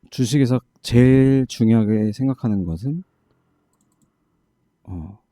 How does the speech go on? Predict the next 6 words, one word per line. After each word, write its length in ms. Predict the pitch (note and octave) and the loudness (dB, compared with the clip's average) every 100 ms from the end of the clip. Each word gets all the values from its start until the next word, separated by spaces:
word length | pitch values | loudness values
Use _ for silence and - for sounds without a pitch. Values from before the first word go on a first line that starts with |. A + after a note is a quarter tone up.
| _ | _
한번, 440 | - G2+ F2+ D#2+ C#3+ _ _ _ | -16 -12 -10 -12 -16 _ _ _
자, 180 | - - - _ _ _ _ _ _ _ _ _ | -20 -20 -20 _ _ _ _ _ _ _ _ _
메모장을 380 | - F#2+ - F#2 | -12 -12 -10 -12
한번 200 | F#2 G2 | -12 -14
갖고 320 | - _ - | -18 _ -20
와볼게요. 340 | F2 - _ | -20 -20 _